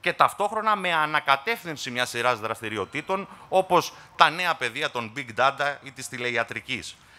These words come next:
Και ταυτόχρονα, βέβαια, απέκλειε τους ασθενείς covid δεκαεννιά, διότι αυτοί ήταν υψηλού κόστους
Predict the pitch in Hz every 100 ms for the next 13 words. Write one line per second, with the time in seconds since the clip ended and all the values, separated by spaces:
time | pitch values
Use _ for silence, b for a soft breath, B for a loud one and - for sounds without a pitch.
0 | B - 214 139 - 185 170 147 123 117
1 | 151 156 151 - - 143 135 185 - 127
2 | 107 85 - 131 123 - 110 95 - 117
3 | 92 95 95 95 104 151 185 170 - 175
4 | 165 131 110 - 147 135 135 120 - -
5 | 120 127 123 139 - 127 - 139